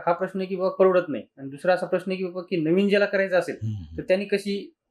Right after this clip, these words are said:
Speaker 1: या क्षेत्रामध्ये उतरायला पाहिजे आणि कसं करायला पाहिजे?
Speaker 2: अच्छा.
Speaker 1: हम्म.
Speaker 2: आता कसं आहे, आपल्या इकडं बऱ्याचपैकी सगळेच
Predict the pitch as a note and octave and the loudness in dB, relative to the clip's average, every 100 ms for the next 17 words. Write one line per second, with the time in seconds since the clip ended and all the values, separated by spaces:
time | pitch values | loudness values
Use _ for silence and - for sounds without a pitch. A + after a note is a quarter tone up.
0 | _ E3 D3+ D3+ D3 D3 D3 C#3 C#3+ C3+ | _ 0 0 0 -4 -2 -4 -4 -2 -2
1 | C#3 C#3 - C#3 B2+ G#2+ - - - _ | -4 -6 -6 -6 -6 -6 -8 -16 -16 _
2 | - G#2+ - G2+ - _ A#2 G#2 G#2 _ | -4 -4 -4 -18 -20 _ -18 -18 -20 _
3 | _ _ _ _ _ _ - B2 B2 B2 | _ _ _ _ _ _ -10 -8 0 0
4 | - C#3 C3 B2+ - _ _ _ _ _ | 4 4 2 -2 -8 _ _ _ _ _
5 | - A2 G#2 B2+ B2+ C3 C3+ C3+ C3+ B2+ | -4 -2 0 2 2 4 4 6 4 0
6 | - _ _ _ _ _ - A2+ A2+ A#2+ | -4 _ _ _ _ _ -4 2 4 6
7 | A#2+ A2+ B2 A#2 B2+ A2+ C3 A#2 D3 D3+ | 4 2 0 0 0 2 2 2 4 4
8 | D3+ | 2